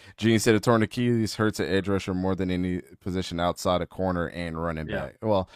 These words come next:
Speaker 1: and,
Speaker 2: Yeah.
Speaker 1: well, I'm adding in there and running back as well. Yep,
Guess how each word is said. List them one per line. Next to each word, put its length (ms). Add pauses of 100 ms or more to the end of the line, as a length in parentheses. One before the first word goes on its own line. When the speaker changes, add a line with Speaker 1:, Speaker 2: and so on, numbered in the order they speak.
(160)
Speaker 1:
and, 180
Speaker 2:
Yeah. 100
Speaker 1:
well, 260
I'm 260
adding 320
in 100
there 180
and 300
running 220
back 320
as 120
well. 360 (460)
Yep, 280